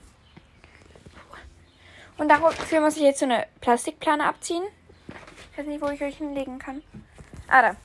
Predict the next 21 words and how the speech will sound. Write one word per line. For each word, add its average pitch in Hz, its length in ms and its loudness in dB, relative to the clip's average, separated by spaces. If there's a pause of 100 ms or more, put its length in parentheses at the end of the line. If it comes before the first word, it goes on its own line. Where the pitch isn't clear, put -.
(640)
Ich - 60 -12
lege 339 280 -2
jetzt 339 200 -2
einfach 339 180 -2
mal 339 140 4
hier 330 140 -12
hin 320 220 -10
und 339 200 -16
werde 277 220 -10
weiterhin 262 380 -10
mit 269 160 -16
euch 262 120 -10
sprechen. - 360 -14
Achtung, 330 300 -10
A - 380 -20
S 269 220 -16
M 262 140 -14
R. 247 160 -6 (4000)
So. - 1500 -12
Erster 320 480 -6
Stuhl 320 320 -6